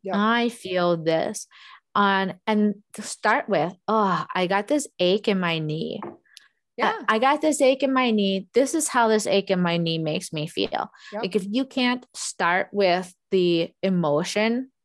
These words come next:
Speaker 2: um, word,
Speaker 1: Yeah, start with the physical.
Speaker 2: start with, right, start with the physical.
Speaker 1: Mm-hmm.
Speaker 2: J-, just write, "I'm tired. <laughs> I am
Speaker 1: Yes.
Speaker 2: so tired."
Speaker 1: But then
Speaker 2: And then ask,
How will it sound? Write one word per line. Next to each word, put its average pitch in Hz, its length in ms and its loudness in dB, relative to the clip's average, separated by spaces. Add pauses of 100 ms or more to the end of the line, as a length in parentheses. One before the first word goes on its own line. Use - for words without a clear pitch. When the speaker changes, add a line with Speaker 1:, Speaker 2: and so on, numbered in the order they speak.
(120)
Speaker 2:
um, 180 600 -2 (180)
word, 175 480 2
Speaker 1:
Yeah, 294 120 -10
start - 280 -6
with 285 100 -6
the 180 80 -8
physical. 240 300 -4
Speaker 2:
start 254 200 2
with, 240 380 0
right, 208 340 0
start 202 320 -2
with 269 160 0
the 254 80 -2
physical. 220 680 -2 (180)
Speaker 1:
Mm-hmm. 208 240 -10
Speaker 2:
J-, - 80 -14 (200)
just 277 260 0
write, 269 220 0 (100)
"I'm 302 300 0
tired. 190 600 0 (100)
<laughs> - 100 -10
I - 220 0
am 294 60 2
Speaker 1:
Yes. 190 760 0
Speaker 2:
so 254 680 2 (460)
tired." - 680 -2 (160)
Speaker 1:
But 247 160 2
then 262 120 0
Speaker 2:
And 254 140 0
then 294 180 0 (120)
ask, 254 340 0